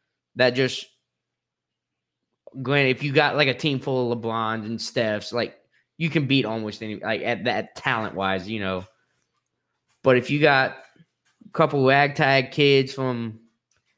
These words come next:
in this case, Texas or wherever, you know, if, if they all kinda buy into this team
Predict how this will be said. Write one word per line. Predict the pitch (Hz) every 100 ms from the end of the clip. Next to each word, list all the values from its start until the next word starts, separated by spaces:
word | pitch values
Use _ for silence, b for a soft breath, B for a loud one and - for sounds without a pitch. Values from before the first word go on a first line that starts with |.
| _ _ _
in | 110
this | 135 135
case, | 131 120
Texas | - 135 127 - 135 123 131
or | - 117
wherever, | 127 127 139
you | 127 131
know, | 123 120 123 - _ _ _ _ _ _ _ _ _
if, | - - 139
if | 117 147 151
they | 151
all | 156 160
kinda | 165 156
buy | 131 131 139
into | 139 143 135
this | 127 -
team | - 139 135 131